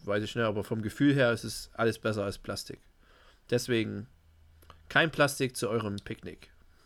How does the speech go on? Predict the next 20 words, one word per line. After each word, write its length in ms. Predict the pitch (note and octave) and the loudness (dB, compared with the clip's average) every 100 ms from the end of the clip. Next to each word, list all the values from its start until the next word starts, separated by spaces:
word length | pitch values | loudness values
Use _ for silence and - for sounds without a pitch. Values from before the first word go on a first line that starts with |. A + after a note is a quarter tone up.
| - - | -16 -2
Macht 220 | C3 - | -2 0
ein 20 | |
bisschen 220 | C3+ C3 | -2 0
mehr 120 | A#2+ A2+ | 2 2
Arbeit, 380 | A#2+ A#2 A2+ - | 2 2 0 -4
vielleicht, 420 | A#2 A2+ A2+ - | -4 -2 -2 -2
kostet 260 | C#3 C3 A#2+ | -4 -2 0
vielleicht 200 | A#2 A#2 | 0 0
ein 40 | |
bisschen 200 | A2+ A2 | -4 -2
mehr 120 | G#2 | -4
Geld. 340 | G2 F#2 F#2+ - - - - - - - _ - | -4 -8 -8 -14 -20 -20 -20 -20 -20 -20 _ -4
Aber 160 | A2+ G#2 | -2 -2
verzichtet 520 | A#2 - B2 A#2 G#2 | -4 0 0 -2 -6
auf 160 | G2+ - | -10 -6
Plastikbecher, 640 | A2+ - A2 G#2+ G#2 G2+ | -8 -6 -10 -10 -8 -10
Plastikbesteck 760 | - G2+ - C#3 - G2+ - | -10 -10 -10 -10 -10 -10 -14
und 120 | - - | -18 -14
Plastikteller. 680 | F#2 - - - F2 F2+ - - - - - - | -12 -10 -12 -12 -12 -12 -16 -20 -20 -20 -20 -10
Danke. 320 | - E3 | -8 -6